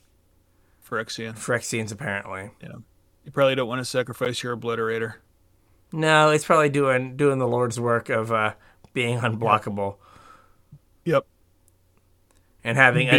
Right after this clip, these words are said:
Speaker 1: a
Speaker 2: Annihilator,
Speaker 1: four-turn
Speaker 2: whatever you
Speaker 1: clock.
Speaker 2: Yeah, being
Speaker 1: <laughs>
Speaker 2: Annihilator, whatever you block me with.
Speaker 1: Yeah.
Speaker 2: Um, but, oh gosh, uh, Blade Splicer is apparently a Phyrexian now.
Speaker 1: Okay.
Speaker 2: So, like, that's good. It, like, it makes a body on the front end.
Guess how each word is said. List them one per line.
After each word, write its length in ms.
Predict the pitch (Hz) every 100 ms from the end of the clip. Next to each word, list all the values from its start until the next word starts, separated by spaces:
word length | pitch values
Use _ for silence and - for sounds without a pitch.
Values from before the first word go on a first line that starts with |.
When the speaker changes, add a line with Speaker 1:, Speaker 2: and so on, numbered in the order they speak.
| 131
Speaker 1:
a 20 |
Speaker 2:
Annihilator, 380 | 120 120 127 123
Speaker 1:
four-turn 60 | 135
Speaker 2:
whatever 120 | 127 123
you 60 |
Speaker 1:
clock. 260 | 131 131 - 135
Speaker 2:
Yeah, 300 | 131 123 113
being 260 | 196 180 151
Speaker 1:
<laughs> 0 |
Speaker 2:
Annihilator, 540 | 143 139 139 135 135
whatever 240 | 127 127 120
you 120 | 120
block 320 | 120 117 117
me 100 | 117
with. 420 | 107 104 104 - _ _ _ _ _ _ _
Speaker 1:
Yeah. 220 | - - - -
Speaker 2:
Um, 600 | 120 113 113 110 110 113 _ _ _ _ _ _ _ _ _ _ _ _ _ _ _
but, 180 | - 156 151
oh 220 | 151 147
gosh, 460 | 120 98 113 - -
uh, 200 | 127 113
Blade 360 | 123 135 143 147
Splicer 420 | - 147 147 147
is 80 | 143
apparently 440 | - 156 143 139
a 40 | 143
Phyrexian 560 | 139 135 131 - 139 143
now. 320 | 139 135 139 - _ _ _ _ _ _ _ _ _ _ 156
Speaker 1:
Okay. 240 | - 151 _ _ _ _
Speaker 2:
So, 160 | - 127
like, 80 |
that's 240 | 120 120 120
good. 240 | 127 120
It, 80 | 123
like, 240 | 117 117
it 160 | 123 117
makes 240 | 123 120
a 40 | 123
body 300 | 110 110 113
on 100 | 113
the 60 |
front 260 | 117 120 107
end. 300 | 101 104